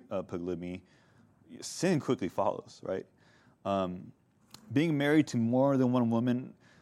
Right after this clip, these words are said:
always seems to bring disaster. So, it's true. <laughs>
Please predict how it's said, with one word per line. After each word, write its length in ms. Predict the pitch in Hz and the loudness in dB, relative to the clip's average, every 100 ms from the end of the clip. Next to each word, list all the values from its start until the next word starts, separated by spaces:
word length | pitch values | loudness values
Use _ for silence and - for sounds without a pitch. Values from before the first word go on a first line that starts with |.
| _ | _
always 300 | 117 143 151 | 0 2 2
seems 300 | - 131 127 | 0 -2 -2
to 80 | 110 | -4
bring 220 | 95 101 | -6 -4
disaster. 600 | 92 85 76 - - - - _ _ _ 539 - _ _ 554 | -4 -4 -6 -10 -16 -18 -20 _ _ _ -20 -20 _ _ -20
So, 360 | - - 98 92 117 - - - - _ _ - - - - - - - - | -8 -2 0 -2 -8 -20 -20 -20 -20 _ _ -20 -20 -20 -20 -20 -20 -20 -4
it's 280 | 117 - - | -4 -2 0
true. 360 | 247 110 98 | 2 4 2
<laughs> 60 | - | 2